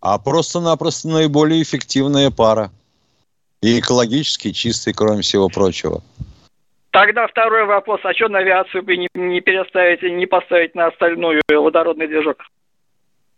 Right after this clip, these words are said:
Speaker 1: Я же говорю, большая проблема, во-первых,
Speaker 2: С
Speaker 1: этот
Speaker 2: хранением,
Speaker 1: водород
Speaker 2: да?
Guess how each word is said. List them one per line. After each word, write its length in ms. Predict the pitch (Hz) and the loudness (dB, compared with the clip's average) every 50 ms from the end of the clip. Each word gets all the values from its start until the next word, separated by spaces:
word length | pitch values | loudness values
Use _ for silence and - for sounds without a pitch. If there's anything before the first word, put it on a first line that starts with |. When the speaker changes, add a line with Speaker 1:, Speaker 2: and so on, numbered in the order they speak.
| _ _ _ _ _ _ _ _ _ _ _ _ _ _ _ | _ _ _ _ _ _ _ _ _ _ _ _ _ _ _
Speaker 1:
Я 200 | - 104 120 123 | 2 4 4 4
же 120 | 120 147 151 | 4 2 2
говорю, 460 | 143 147 151 165 170 156 143 110 92 | 2 4 4 4 4 4 4 2 2
большая 460 | 85 113 120 117 - - 165 147 147 | 2 0 0 0 0 2 2 2 2
проблема, 800 | 135 - 143 139 135 143 165 190 208 208 180 147 120 104 90 - - | 2 2 2 2 2 2 0 0 2 2 2 2 2 0 -2 -6 -6
во-первых, 760 | 104 110 117 110 127 131 123 123 117 110 107 - - - - - _ - - - | -2 -2 -2 0 2 2 2 4 4 2 2 0 -4 -10 -16 -20 _ -18 -14 -4
Speaker 2:
С 40 | - | 0
Speaker 1:
этот 140 | - 226 240 | 2 4 4
Speaker 2:
хранением, 240 | 240 247 233 214 190 117 | 4 2 2 2 2 2
Speaker 1:
водород 220 | 117 120 117 117 | 2 2 2 2
Speaker 2:
да? 180 | 107 202 226 220 | 0 -2 -4 -8